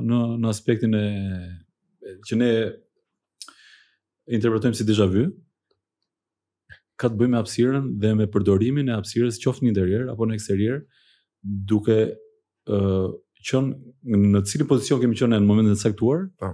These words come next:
Speaker 1: dhe ajo na sjell memorie ose na rimemorizon një objekt apo një objekt tjetër, të cilët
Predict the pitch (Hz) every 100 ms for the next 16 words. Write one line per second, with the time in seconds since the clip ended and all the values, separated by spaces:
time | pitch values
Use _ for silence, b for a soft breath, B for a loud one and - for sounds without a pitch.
0 | - 110 113 120 143 139 - 139 151 -
1 | 123 113 117 127 135 139 135 _ _ _
2 | _ _ _ _ - 127 113 120 117 -
3 | 117 113 120 139 123 117 98 104 131 180
4 | - _ _ _ _ _ _ _ _ _
5 | _ _ _ _ _ _ _ _ _ _
6 | 120 139 113 107 135 - - 110 113 113
7 | 131 120 110 110 - 120 151 156 139 _
8 | _ _ 113 104 131